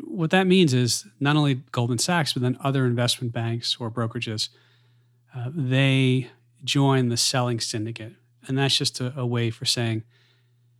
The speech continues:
uh, they will go to big investors, go to institutions, and they're gonna create interest for, you know, whatever company it is that's, that's going public.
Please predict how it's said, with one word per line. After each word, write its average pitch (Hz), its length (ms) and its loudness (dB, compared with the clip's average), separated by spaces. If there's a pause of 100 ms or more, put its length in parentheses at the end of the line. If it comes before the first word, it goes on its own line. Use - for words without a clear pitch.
(360)
uh, 123 200 -6
they 147 500 4
will 135 360 4
go 123 300 0
to 117 500 -2
big 117 220 -2
investors, 139 640 -2 (100)
go 113 140 -4
to 113 120 -8
institutions, 131 920 -2 (880)
and 123 440 0
they're 135 140 2
gonna 127 180 4
create 131 460 -2
interest 135 640 0 (160)
for, 117 560 -4 (800)
you 123 80 -6
know, 113 40 -2
whatever 120 280 0
company 170 300 2
it 123 60 6
is 117 260 0
that's, - 440 -4 (120)
that's 113 200 -6
going 113 300 -4
public. 117 400 -8